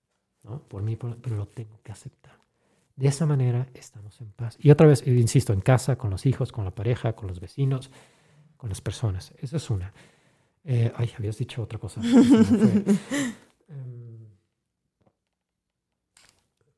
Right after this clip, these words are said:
Speaker 1: pues ya no recuerdo. Eh, pero la otra es, eh, probablemente sí tratar,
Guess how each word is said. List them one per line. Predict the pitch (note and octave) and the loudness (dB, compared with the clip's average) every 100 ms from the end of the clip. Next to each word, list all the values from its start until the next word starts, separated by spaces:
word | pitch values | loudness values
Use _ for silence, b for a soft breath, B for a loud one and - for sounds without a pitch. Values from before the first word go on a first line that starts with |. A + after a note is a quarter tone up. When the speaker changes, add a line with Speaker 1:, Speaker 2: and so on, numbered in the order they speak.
| _ | _
Speaker 1:
pues | - B2 | -10 0
ya | C#3+ | 2
no | C#3+ | 2
recuerdo. | A#2+ A#2 A2+ F#3 - - | 0 0 0 -2 -6 -4
Eh, | D3 C3 B2+ B2 B2 B B B B B B - | 2 6 6 4 0 B B B B B B 0
pero | D3+ D#3 | 6 8
la | F3+ | 8
otra | G3 G#3 | 8 8
es, | E3+ - - - _ _ | 8 4 -6 -12 _ _
eh, | C#3+ C3 B2 A#2+ A#2 - _ _ _ _ _ _ _ _ _ - | 0 2 4 2 -2 -8 _ _ _ _ _ _ _ _ _ -2
probablemente | D#3+ E3 E3+ E3+ E3 | 4 6 8 4 2
sí | C#3+ D#3 D3+ C#3+ - _ _ _ _ _ _ _ _ _ _ _ _ _ _ _ - | 0 4 4 4 -6 _ _ _ _ _ _ _ _ _ _ _ _ _ _ _ 2
tratar, | D3+ C#3 F3+ E3 - | 4 6 4 4 -2